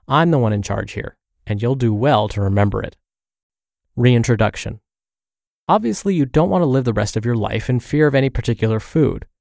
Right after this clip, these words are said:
What kind of life would that be? My ultimate intention when it comes to nutrition is to feel completely free and unencumbered. I don't want to feel like any food controls me or like anything is off limits unless I want it to be. I want to feel good before,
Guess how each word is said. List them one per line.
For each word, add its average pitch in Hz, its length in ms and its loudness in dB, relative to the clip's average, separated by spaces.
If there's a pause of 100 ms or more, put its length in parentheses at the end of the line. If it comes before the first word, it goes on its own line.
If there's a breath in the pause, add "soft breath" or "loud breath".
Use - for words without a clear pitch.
(240)
What - 100 -8
kind 170 140 0
of 139 80 -2
life 143 200 2
would 110 140 0
that 101 220 0
be? - 180 -14 (540)
My 151 100 2
ultimate 202 320 0
intention 123 600 -2
when 101 100 -2
it - 100 -6
comes 123 260 -2
to 113 120 2
nutrition 123 640 0 (340)
is - 120 -2
to 151 80 0
feel 160 200 2
completely 202 560 -4
free 135 540 -2
and 113 180 0
unencumbered. 110 680 -2 (520)
I 151 60 2
don't 254 140 2
want 311 180 -2
to - 60 -16
feel 151 220 0
like 120 260 2
any 131 200 0
food 127 320 -2
controls 120 540 0
me - 260 -12 (100)
or 127 140 -2
like 123 360 0
anything 139 280 2
is 120 120 2
off 117 240 -2
limits 135 480 -2 (120)
unless 147 320 0 (140)
I 139 160 0
want 110 300 0
it - 100 -10
to - 80 -6
be. 107 280 -8 (520)
I 143 60 0
want 170 120 2
to - 60 -4
feel 160 120 4
good 135 180 0
before, 135 500 -2